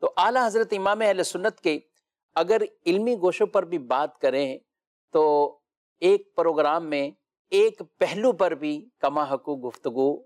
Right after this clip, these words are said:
وہ پوری نہیں ہو سکتی۔ بہرحال آج ہم گفتگو کریں گے اعلیٰ حضرت کے علم حدیث پر، اور آج ہمارے ساتھ اس پروگرام میں موجود ہیں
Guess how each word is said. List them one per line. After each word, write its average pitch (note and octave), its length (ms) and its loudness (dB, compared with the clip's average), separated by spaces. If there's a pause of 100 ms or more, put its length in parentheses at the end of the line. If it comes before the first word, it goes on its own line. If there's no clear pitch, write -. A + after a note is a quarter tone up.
وہ C3+ 120 -2
پوری C3 480 -6
نہیں B2 380 -2
ہو A2 140 -2
سکتی۔ A#2 320 -8 (580)
بہرحال E3+ 340 0 (140)
آج E3 380 2
ہم E3 180 -4 (220)
گفتگو C3 320 -6
کریں E3+ 280 -2
گے D#3+ 140 -4 (160)
اعلیٰ D3+ 280 0
حضرت E3 300 -8
کے F#3 140 0 (120)
علم D3+ 220 -2
حدیث C3+ 520 -2
پر، G#2 120 -2 (640)
اور C3 80 2
آج C#3 260 0 (360)
ہمارے B2+ 200 -2
ساتھ C3+ 380 -2 (420)
اس - 200 -6
پروگرام C3 480 -2
میں C3 180 -4 (460)
موجود A#2+ 380 0
ہیں C3+ 220 -2